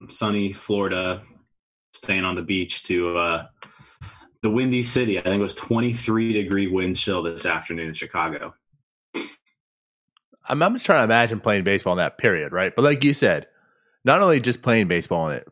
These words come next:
Speaker 2: but you're leaving Bradenton, Florida, where blue skies, like you said, the beach is right there,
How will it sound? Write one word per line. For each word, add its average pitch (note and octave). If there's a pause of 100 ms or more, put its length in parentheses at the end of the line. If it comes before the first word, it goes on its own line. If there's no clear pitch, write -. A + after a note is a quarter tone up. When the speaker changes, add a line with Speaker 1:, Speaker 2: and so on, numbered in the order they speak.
Speaker 2:
but B2 (260)
you're A2+
leaving B2+
Bradenton, A#2
Florida, - (1700)
where D#2+ (880)
blue G2
skies, E2+ (560)
like G#2
you G#2+
said, F#2+
the B2
beach A2+
is F2
right F#2+
there, F#2+